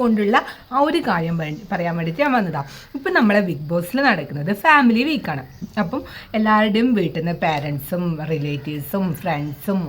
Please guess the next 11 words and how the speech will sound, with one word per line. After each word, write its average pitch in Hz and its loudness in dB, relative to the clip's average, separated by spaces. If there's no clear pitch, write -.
ഒക്കെ - -6
നമ്മളെ 214 2
ഫാമിലി 277 2
വീക്കിൽ 143 -4
വരുന്നുണ്ട്. 190 0
അമ്മ, 147 -4
അനിയൻ, 151 -4
ചേച്ചി, 143 -8
ചേട്ടൻ, 147 -4
അച്ഛൻ, 156 -8
അമ്മ, 147 -6